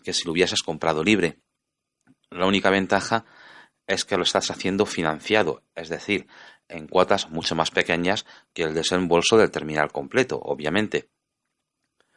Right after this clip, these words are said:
Pero esto también se puede hacer a través de distintas compañías o de tu propio banco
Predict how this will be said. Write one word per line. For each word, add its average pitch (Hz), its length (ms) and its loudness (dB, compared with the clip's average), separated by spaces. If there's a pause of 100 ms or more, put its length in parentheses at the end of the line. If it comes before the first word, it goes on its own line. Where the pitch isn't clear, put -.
(960)
Pero 151 180 4
esto 143 140 2
también 107 320 2
se 113 160 2
puede 92 180 4
hacer 90 280 0
a 104 60 2
través 82 440 2
de 85 180 -2
distintas 82 460 -4
compañías 92 580 -2
o 95 40 2
de 82 100 2
tu 80 100 -10
propio 95 260 0
banco 104 360 0